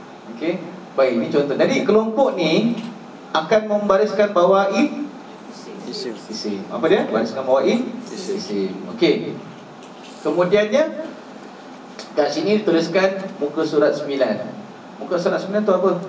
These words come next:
Speaker 1: Dalam kitab yang itulah yang saya maklumkan, kan. Ha, tu nanti dululah, sabar-sabar dulu. Okey? Boleh?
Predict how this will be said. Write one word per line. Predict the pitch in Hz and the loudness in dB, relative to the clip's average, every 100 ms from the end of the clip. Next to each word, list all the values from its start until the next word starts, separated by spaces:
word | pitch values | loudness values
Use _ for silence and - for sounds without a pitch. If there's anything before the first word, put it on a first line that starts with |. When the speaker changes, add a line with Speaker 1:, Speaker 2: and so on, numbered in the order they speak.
| - - - - - | -12 -14 -16 -16 -6
Speaker 1:
Dalam | 117 117 101 | -2 -2 -2
kitab | - 151 165 123 | -2 0 0 0
yang | 123 120 | -2 -2
itulah | 123 127 139 170 170 120 | -4 -2 0 0 -2 -8
yang | 117 | -8
saya | 117 123 120 117 | -6 -4 -2 -2
maklumkan, | 117 117 113 127 135 123 | -2 -2 -2 -4 -6 -4
kan. | 175 113 - - - - - - | -4 -6 -8 -14 -16 -16 -16 -12
Ha, | - - - | -10 -10 -4
tu | 175 | -4
nanti | 175 190 | -4 -2
dululah, | 196 190 196 175 | 0 0 0 -2
sabar-sabar | - 143 147 143 147 147 | -4 -4 -4 -2 -2 -2
dulu. | 139 - - - - - 98 - - - - - - | -4 -6 -14 -18 -18 -16 -14 -16 -14 -14 -14 -14 -10
Okey? | 175 170 - - - - - - 127 | -10 -10 -12 -16 -12 -10 -10 -8 -4
Boleh? | 143 | -2